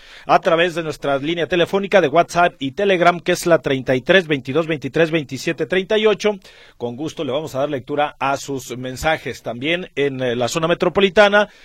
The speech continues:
teléfonos convencionales, treinta y tres treinta y ocho trece quince quince,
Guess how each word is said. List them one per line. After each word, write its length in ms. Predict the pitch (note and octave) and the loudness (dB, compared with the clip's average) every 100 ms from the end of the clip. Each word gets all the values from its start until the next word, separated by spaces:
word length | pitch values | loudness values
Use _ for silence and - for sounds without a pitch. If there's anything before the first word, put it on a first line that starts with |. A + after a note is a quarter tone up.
| - | -14
teléfonos 460 | - C#3 D3+ E3 D3+ | -6 -6 -6 -8 -10
convencionales, 840 | D3 D#3+ E3 D#3 G3+ F#3+ F#3 F#3 | -10 -8 -6 -4 0 2 2 0
treinta 320 | - F#3+ G#3+ G3+ | 0 0 2 0
y 40 | |
tres 320 | F3+ F3+ E3+ | 2 2 0
treinta 320 | - D3 C3 | -4 -4 -4
y 80 | C#3 | -4
ocho 220 | E3 F3 | -4 -4
trece 280 | C#3+ D#3 D#3 | -4 -4 -4
quince 300 | C3+ D3+ F3+ | -10 -10 -8
quince, 400 | E3+ A3+ G3+ G3+ | -8 -4 0 0